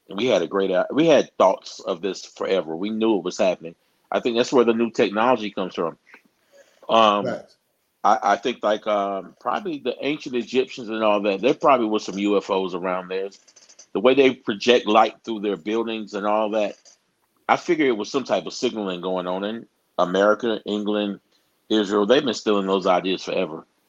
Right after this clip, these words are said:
Speaker 1: You know what I mean?
Speaker 2: Facts. Facts. And I, I, I, I also know that,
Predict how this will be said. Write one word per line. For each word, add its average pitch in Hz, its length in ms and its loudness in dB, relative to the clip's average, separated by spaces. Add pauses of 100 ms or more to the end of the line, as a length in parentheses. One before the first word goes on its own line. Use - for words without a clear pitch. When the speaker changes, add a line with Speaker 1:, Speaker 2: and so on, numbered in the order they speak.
(280)
Speaker 1:
You 98 80 -6
know 113 60 2
what 117 80 2
I - 20 2
mean? 131 160 0
Speaker 2:
Facts. - 160 -20 (260)
Facts. 104 380 -14 (880)
And 117 120 -2
I, 196 200 -2
I, 160 100 -6 (200)
I, 160 120 -8
I - 180 -6
also 196 580 -2
know 160 280 0
that, 139 360 -4